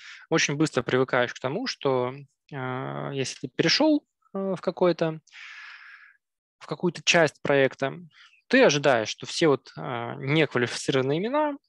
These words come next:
они будут относиться именно к этой части. Э, а если надо обратиться куда-то вовне, э, к какой-то, э, сущности, которая находится в другом месте проекта,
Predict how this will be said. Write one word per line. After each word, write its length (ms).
они 320
будут 280
относиться 520
именно 260
к 60
этой 140
части. 360
Э, 340
а 600
если 280
надо 180
обратиться 420
куда-то 280
вовне, 460
э, 280
к 160
какой-то, 640
э, 120
сущности, 840
которая 280
находится 540
в 140
другом 320
месте 260
проекта, 520